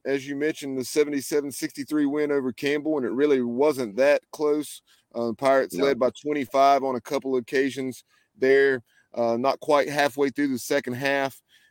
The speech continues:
Speaker 1: and pretty much maintained that lead. Campbell got it down to eleven, uh, in the, in the final minute with just, uh, fifty-two or fifty-three seconds remaining. But, you know, it, it was a, a comfortable win,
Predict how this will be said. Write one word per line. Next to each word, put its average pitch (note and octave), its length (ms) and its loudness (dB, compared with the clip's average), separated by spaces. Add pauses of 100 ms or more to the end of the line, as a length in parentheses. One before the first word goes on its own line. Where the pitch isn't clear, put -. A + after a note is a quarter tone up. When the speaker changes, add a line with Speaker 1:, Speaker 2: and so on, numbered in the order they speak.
(120)
Speaker 1:
and B2+ 260 -4
pretty G#3+ 200 -2
much E3+ 260 4
maintained D3 520 0
that C#3 200 0
lead. C#3 420 0
Campbell C3+ 340 -2
got B2 200 2
it G2+ 80 -6
down B2 300 0
to A#2 260 -2 (400)
eleven, B2 680 4 (420)
uh, G#2+ 140 -4
in A#2+ 220 -2
the, A2+ 260 -4
in B2 80 -8
the A#2 100 -4
final C3+ 340 0
minute C3 440 0 (400)
with G#2+ 120 -4
just, B2 500 0
uh, A2+ 320 0
fifty-two C#3 500 -2
or C3 80 0
fifty-three B2+ 540 -4
seconds C3 480 -4
remaining. A#2 560 -2
But, G#2 220 -4 (840)
you A2+ 100 -6
know, A#2 100 0
it, C#3 260 4
it E3+ 80 4
was D#3 180 4
a, D3 140 4
a - 240 -8
comfortable F3 500 4
win, F3 420 2